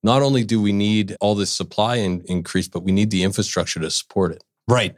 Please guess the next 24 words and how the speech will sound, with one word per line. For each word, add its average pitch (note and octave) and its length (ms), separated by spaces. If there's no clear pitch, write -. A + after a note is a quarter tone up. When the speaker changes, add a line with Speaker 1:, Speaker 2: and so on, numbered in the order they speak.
Speaker 2:
right, G#2+ 220
exactly. F#2+ 440
Speaker 1:
So G2+ 80
it's F#2+ 140
creating C3 340
a F2+ 60
lot F#2+ 320
of E2+ 180
challenges, D#2 540
this E2+ 160
Speaker 2:
So, D#3+ 140
Speaker 1:
whole D3 80
thing. D#3+ 100
Speaker 2:
so C#3 260
basically E3 460
what D3 160
we've C3 180
tried D3 340
to C#3+ 60
outline A2+ 380
here G#2+ 340
so G2+ 220
far G#2 440
is G2 600